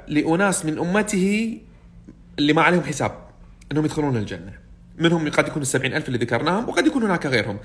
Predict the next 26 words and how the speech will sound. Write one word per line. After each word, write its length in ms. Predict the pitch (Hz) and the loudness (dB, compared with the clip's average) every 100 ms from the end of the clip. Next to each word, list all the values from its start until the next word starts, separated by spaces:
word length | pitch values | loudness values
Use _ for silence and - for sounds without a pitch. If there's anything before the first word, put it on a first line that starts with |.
| - - | -16 -2
الله 120 | 151 | 0
سبحانه 220 | 156 160 156 | 2 2 4
وتعالى 220 | 156 147 | 6 4
يقول: 280 | 147 160 147 | 4 2 4
"يا 100 | 147 | 4
محمد 400 | 139 190 160 - | 2 2 2 2
أدخل 280 | 185 170 | -2 -2
من 120 | 160 156 | -2 0
أمتك 380 | 190 196 180 | 0 0 0
من 160 | 156 151 | 2 4
لا 140 | 185 | 4
حساب 360 | 196 180 170 151 | 2 2 2 4
عليهم 600 | 135 165 160 180 226 226 - - - | 4 2 2 0 0 -4 -8 -18 -6
من 120 | 139 | 0
الباب 340 | 151 151 175 170 | 2 4 4 4
الأيمن 520 | - 196 185 202 208 | 4 2 2 0 0
من 120 | 131 | -2
أبواب 240 | 127 117 | 0 0
الجنة"، 380 | 104 101 95 110 - - | 0 -6 -10 -12 -16 -14
فيشفع 360 | - 160 - 147 | -2 0 2 0
لهم 180 | 208 185 | 2 0
يدخلهم 400 | - 120 110 101 - | -2 -4 -8 -10 -14
صلى 200 | - 110 | -8 -6
الله 260 | 107 104 101 | -6 -8 -10
عليه 140 | 104 - | -14 -14
وسلم. 300 | - - | -16 -16